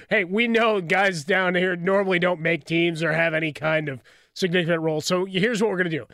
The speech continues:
Symbolically, we're taking LeVar Ball. We're just recognizing it right here.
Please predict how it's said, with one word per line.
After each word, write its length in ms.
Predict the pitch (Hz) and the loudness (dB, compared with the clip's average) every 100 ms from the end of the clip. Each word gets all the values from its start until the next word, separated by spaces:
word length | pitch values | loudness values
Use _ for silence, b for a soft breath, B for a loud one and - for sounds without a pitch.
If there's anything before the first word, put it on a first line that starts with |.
| - | -6
Symbolically, 640 | - 185 196 208 202 208 175 | -2 0 2 2 2 0 0
we're 100 | 139 | 0
taking 320 | 180 202 185 | -2 0 0
LeVar 380 | 165 160 165 143 | 0 0 0 -2
Ball. 300 | 131 - - _ _ - | -8 -12 -20 _ _ -4
We're 100 | 170 | 0
just 240 | 160 - 151 | 0 -4 -6
recognizing 760 | 156 202 208 185 190 190 185 | -2 -2 0 0 2 2 0
it 120 | 165 139 | -2 -4
right 260 | 147 202 | 0 0
here. 300 | 170 185 180 | 2 2 0